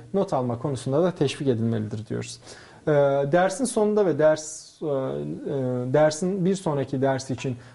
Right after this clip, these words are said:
e, yapılacak durumlardan bir tanesi şudur arkadaşlar. E, e, öğretmen, e, genel itibariyle kısa yenilemeler, öğrenmede pekiştirici etki sağlayacak bir takım durumları da öğretim sistemine dahil etmelidir.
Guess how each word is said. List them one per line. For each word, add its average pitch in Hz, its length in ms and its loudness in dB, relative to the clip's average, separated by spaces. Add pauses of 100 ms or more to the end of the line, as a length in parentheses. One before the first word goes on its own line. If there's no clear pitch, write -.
(160)
e, 131 200 2 (120)
yapılacak 143 540 -2
durumlardan 143 480 -2
bir 147 60 -8
tanesi 127 500 -4
şudur 139 280 -2
arkadaşlar. 120 580 -2 (360)
E, 180 40 -2
e, 160 40 2 (1200)
öğretmen, 180 600 2 (840)
e, 131 60 -4 (480)
genel 156 280 4
itibariyle 139 480 0 (140)
kısa 175 260 -2
yenilemeler, 131 640 0 (240)
öğrenmede 151 480 2
pekiştirici 151 600 -2
etki 151 320 0
sağlayacak 135 680 2
bir 160 60 0
takım 143 300 -4
durumları 131 380 0
da 190 120 2
öğretim 139 340 0
sistemine 151 420 -2
dahil 127 240 2
etmelidir. 120 560 -4